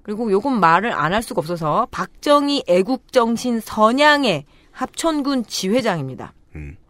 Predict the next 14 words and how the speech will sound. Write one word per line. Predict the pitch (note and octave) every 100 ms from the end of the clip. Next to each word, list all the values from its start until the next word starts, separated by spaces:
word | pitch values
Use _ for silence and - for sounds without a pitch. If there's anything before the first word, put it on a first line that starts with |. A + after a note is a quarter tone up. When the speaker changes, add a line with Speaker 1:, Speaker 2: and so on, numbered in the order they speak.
| _ - - _
Speaker 1:
그리고 | - E3 F3 A3
이천육 | E3+ B3 G#3+
년 | F3 G3
무소속으로 | D#3+ G#3+ A3 G3 F#3 C4 A#3+
경상남도 | F3 F3 G3 B3+ A#3 G#3 F#3+
의원 | D#3+ E3+
당선, | E3 D3+ E3 F3 A#3 C#4+ - - -
이천십 | E3 G3 A#3
년 | G#3+ C4 D4+ - -
한나라당으로 | - E4 E4 C4+ A3 F#3+ B3 C#4+
다시 | E3 D#3+ B3 B3
경상남도 | D#3+ E3 G3 F3 E3+ D#3+
의원 | E3 E3+
당선입니다. | D3+ D3+ F#3 F3 C#3 C3 C#3+